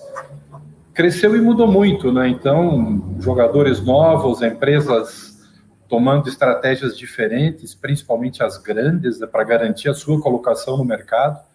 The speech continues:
E nós prestando serviço aqui a agricultores, distribuidores, dealers, traders,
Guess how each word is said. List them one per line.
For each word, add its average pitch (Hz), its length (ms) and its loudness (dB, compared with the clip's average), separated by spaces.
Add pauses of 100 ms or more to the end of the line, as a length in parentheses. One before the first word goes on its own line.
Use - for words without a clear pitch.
(520)
E 151 120 2
nós 185 220 4
prestando 196 420 2
serviço 170 560 0
aqui 180 320 2
a 131 80 4
agricultores, 175 760 2
distribuidores, 143 1000 0
dealers, 147 720 0
traders, 147 960 2